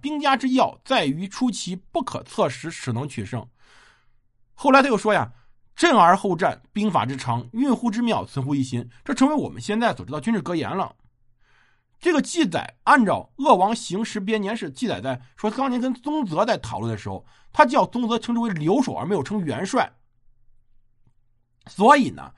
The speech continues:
理论上应该是在第二次跟着宗泽时候这样讨论的。而岳飞这个人也很有意思，我们要知道，岳飞他跟其他的几位建炎年间，也就我们所知道的中兴名将不一样，或者说差别很大。你看岳飞会犯很多错，这一个例子。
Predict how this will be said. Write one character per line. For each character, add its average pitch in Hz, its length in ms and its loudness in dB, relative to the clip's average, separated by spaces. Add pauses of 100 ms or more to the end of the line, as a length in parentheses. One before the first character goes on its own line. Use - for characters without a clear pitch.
(240)
理 180 140 -2
论 262 180 2
上 180 160 2
应 247 200 2
该 269 140 2
是 214 100 0
在 151 160 -4
第 240 180 -4
二 254 160 4
次 - 100 -6
跟 156 80 -6
着 156 120 -6
宗 160 100 -6
泽 143 140 -4
时 135 120 -8
候 131 200 -6 (200)
这 180 80 -8
样 143 220 0
讨 90 220 -12
论 127 180 -6
的。 - 140 -18 (420)
而 240 160 6
岳 269 180 4
飞 262 120 0
这 254 60 2
个 202 100 2
人 151 120 -2
也 190 80 -4
很 - 160 -8
有 82 80 -10
意 90 120 -10
思， - 120 -20
我 69 60 -20
们 87 60 -18
要 82 80 -18
知 - 80 -20
道， - 140 -20
岳 226 200 0
飞 240 260 -6
他 226 120 -12
跟 226 120 -4
其 - 200 -12
他 220 200 2
的 202 80 0
几 110 200 -10
位 120 260 -10 (480)
建 220 160 2
炎 214 100 4
年 180 160 -2
间， 180 200 -6
也 107 80 -10
就 147 100 -4
我 135 60 -2
们 156 100 -4
所 - 160 -10
知 151 80 -8
道 160 80 -2
的 120 100 -6
中 202 220 -2
兴 208 160 -2
名 165 140 -2
将 160 160 -2
不 160 40 -6
一 170 120 -4
样， 180 100 -4 (480)
或 - 160 4
者 240 60 8
说 254 100 8
差 269 240 2
别 233 180 4
很 147 380 -2
大。 165 160 -2
你 139 80 -8
看 254 160 2
岳 262 160 6
飞 269 100 0
会 262 140 2
犯 208 260 0
很 131 120 -4
多 139 120 -4
错， - 320 -4 (220)
这 170 80 -2
一 170 180 -2
个 151 140 -6
例 139 180 -2
子。 80 160 -14